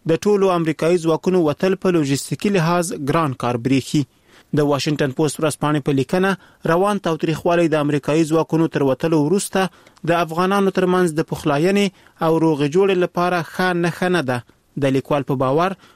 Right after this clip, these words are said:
په افغانستان کې د امریکایي ځواکونو د حضور دوام د افغانستان د مخالفو جهتونو له نږدېوالي سره مرسته نه کوي، بلکې د حضور دغه دوام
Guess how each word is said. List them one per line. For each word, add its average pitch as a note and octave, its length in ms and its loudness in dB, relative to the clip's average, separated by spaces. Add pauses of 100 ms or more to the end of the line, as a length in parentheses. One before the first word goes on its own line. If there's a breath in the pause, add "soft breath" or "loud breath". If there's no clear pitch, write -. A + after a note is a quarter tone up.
(140 soft breath)
په E3+ 100 2
افغانستان E3+ 560 0
کې F3+ 160 -2
د E3 80 0
امریکایي F3 400 0
ځواکونو E3+ 400 0
د C3+ 100 -2
حضور D3+ 400 0
دوام E3 380 0
د D#3 100 2
افغانستان C3+ 560 -2
د D3 80 2
مخالفو E3 520 0
جهتونو F3+ 420 2 (400 loud breath)
له D#3 160 2
نږدېوالي C#3 680 2
سره D3+ 240 0
مرسته C#3 400 -2
نه F3+ 140 -2
کوي، B2+ 240 0 (420 loud breath)
بلکې D3 320 -2
د B2 140 -2
حضور C#3 400 0
دغه C#3 240 -2
دوام F3+ 280 0